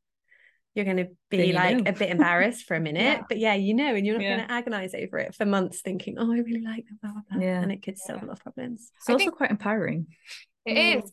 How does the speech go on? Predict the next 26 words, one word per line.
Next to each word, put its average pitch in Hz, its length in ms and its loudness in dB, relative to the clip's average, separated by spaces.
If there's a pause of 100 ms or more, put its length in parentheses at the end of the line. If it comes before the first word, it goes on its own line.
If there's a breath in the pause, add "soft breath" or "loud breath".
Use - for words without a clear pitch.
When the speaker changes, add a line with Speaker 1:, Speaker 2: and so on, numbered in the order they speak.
(140)
Speaker 3:
yes, - 380 0
especially 330 460 0
for, 320 100 2
like, 269 420 4
um, 208 520 0 (420 loud breath)
well, 254 140 6
I, - 340 4
I - 20 6
did 254 140 -2
a, 226 200 4
<laughs> 202 140 -6
a 254 240 -4
bit 277 180 -4
of 339 40 -10
a 339 80 -4
study 233 320 0
on 208 100 0
this 208 200 -2
actually 175 320 -4
when 190 100 0
I 202 40 2
was 202 120 -4
working 208 300 0
for 208 180 -2
a, 185 460 2
another 185 600 -2